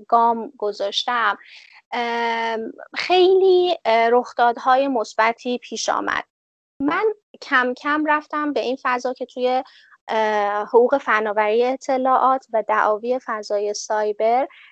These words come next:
هم فعالیت کردم، هم، اه، شناخته تر شدم. موضوعی که هستش اینه که، ام، سال مثلاً نود و پنج، نود و شش خیلی موضوعات حقوقی، اه، تو این فضا باب نبود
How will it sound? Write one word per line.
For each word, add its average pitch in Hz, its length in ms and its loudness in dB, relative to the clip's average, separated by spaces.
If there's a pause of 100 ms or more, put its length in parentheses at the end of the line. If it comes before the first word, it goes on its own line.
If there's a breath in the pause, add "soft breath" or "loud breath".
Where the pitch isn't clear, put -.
هم 330 220 0
فعالیت 226 920 -2
کردم، 285 680 -2
هم، 302 400 -2 (160)
اه، 220 240 -6
شناخته 214 600 -2
تر 208 300 0
شدم. - 360 -10 (680 loud breath)
موضوعی 403 340 0
که 370 160 -12
هستش 339 440 -2
اینه 320 200 -2
که، 311 420 2 (100)
ام، 214 480 -4 (460)
سال 262 320 0
مثلاً 220 480 -2
نود 196 360 0
و 202 160 -4 (100)
پنج، 214 300 -10
نود 208 380 -4
و 214 80 0
شش 233 640 -4
خیلی 294 360 2
موضوعات 233 520 2
حقوقی، 240 560 -2 (400 loud breath)
اه، 220 120 4
تو 220 200 -10
این 226 300 2
فضا 220 460 2
باب 240 360 2
نبود 220 600 -6